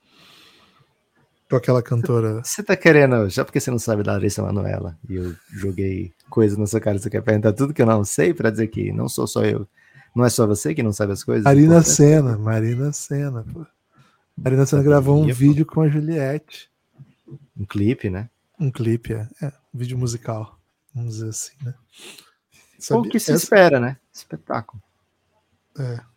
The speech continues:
Speaker 1: Então, não te-, não tem essa informação que você trouxe, mas trouxe algumas
Speaker 2: Tem
Speaker 1: outras
Speaker 2: outra.
Speaker 1: aí. E outra que eu tenho pra trazer, Lucas, é dizer pros nossos ouvintes que é possível que ele faça parte do programa de apoio, programa de
Speaker 2: Sem pedir aos pais,
Speaker 1: financiamento.
Speaker 2: né?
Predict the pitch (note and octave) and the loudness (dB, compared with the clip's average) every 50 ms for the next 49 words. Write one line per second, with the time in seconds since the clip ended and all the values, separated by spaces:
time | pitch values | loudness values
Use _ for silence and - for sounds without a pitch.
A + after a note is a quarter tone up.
0 | _ _ _ _ _ _ _ A3+ - _ _ _ _ _ _ _ _ _ _ _ | _ _ _ _ _ _ _ -20 -20 _ _ _ _ _ _ _ _ _ _ _
1 | _ _ _ _ - - A#2 A#2 A#2 A#2+ A#2+ A2+ - _ _ _ _ C#3 C3+ B2+ | _ _ _ _ -12 -10 -8 -6 -6 -6 -8 -10 -12 _ _ _ _ -2 -2 -2
2 | - - C#3+ C3+ D3 C#3 - D#3+ D3 C#3+ D3 - - C#3 B2 C3+ C3 B2+ - - | 2 4 4 6 4 6 6 6 8 8 6 4 2 0 0 0 0 0 0 -2
3 | C3+ C3 - D3 C3+ - C#3+ C#3+ C#3+ C#3 E3+ F3 F#3 F#3 - - - _ _ _ | -4 -2 0 -2 0 0 0 0 0 -2 -4 -6 -6 -6 -8 -12 -16 _ _ _
4 | _ _ - - - - _ _ _ _ _ _ _ - - C#3+ C3+ - D#3+ D3 | _ _ -20 -20 -20 -20 _ _ _ _ _ _ _ 0 2 2 2 2 0 0
5 | C3 C#3 C#3+ D3+ D#3 C#3 C3+ C#3 C#3 C#3+ A2 A2 G#2+ - C3+ C3+ C3+ C3+ C3 C3 | 0 0 0 -2 -2 -2 -2 0 0 0 0 0 0 0 2 2 2 2 2 2
6 | C3+ D3+ D3 B2+ - _ _ _ _ _ _ - G3 F3 E3+ E3 G3+ A#3 A#3+ B3+ | 2 0 -4 -6 -8 _ _ _ _ _ _ 4 8 10 12 12 12 12 10 6
7 | G3 - F3 D3 C#3 - D3 C#3+ C3 C3+ B2 - C3 A#2 A2 A2 B2+ F#3+ A#3+ G3+ | 6 8 8 8 8 8 6 6 6 4 2 2 0 -2 0 0 0 -2 -2 -2
8 | D3+ - A#2 G#2+ A#2 A#2 A#2 A#2+ C3 C3 C#3 D3 C3+ - C3 B2 A#2 - D#3 E3 | -4 -4 -4 -4 -4 -2 -2 -4 -4 -4 -6 -6 -4 -2 -2 -4 -2 -4 -6 -6
9 | D3+ C#3 C3+ C3+ C3 - - D3+ C3+ C#3+ D3 C#3 B2+ A#2+ B2 B2 C3 - - - | -4 -4 -4 -4 -4 -4 -6 -6 -4 -2 -2 -2 -2 -2 -4 -6 -6 -8 -10 -6
10 | - F#3 D#3+ C#3 C#3 D#3+ - - A#3 - - - - D#3 D3+ D3 D#3+ F#3 A3 C4 | -4 -2 0 0 0 -2 -2 -2 -4 -2 -4 -4 -2 0 0 0 0 -2 -2 -4
11 | - _ _ _ - - E3 D#3 E3+ - - C#3+ C#3 C3+ - - E3+ - _ - | -8 _ _ _ -4 -4 -2 -2 -4 -4 -4 -4 -4 -4 -4 -8 -10 -8 _ -4
12 | C3+ C3 C3+ C3 - D3+ D#3+ D#3 - F3 D#3+ D3 D3 D3 D3+ C#3+ D#3 E3+ E3+ - | -4 -2 -4 -6 -8 -10 -10 -8 -8 -6 -4 -4 -2 -2 -2 -2 -2 -4 -4 -6
13 | - C3 C3 B2+ C#3 E3+ E3+ _ _ _ _ _ _ _ _ _ _ _ _ _ | -6 -4 -4 -2 -4 -4 -6 _ _ _ _ _ _ _ _ _ _ _ _ _
14 | - C3+ A#2+ C3 B2 C3 B2 C3 A2+ - C3+ B2+ B2+ D#3 D3 - C3+ A#2+ G#2+ G#2+ | 0 2 4 4 4 4 4 2 2 2 2 2 2 2 2 0 -2 -2 -2 -2
15 | A#2+ B2+ C#3+ F#3 G#3 | -4 -6 -8 -10 -14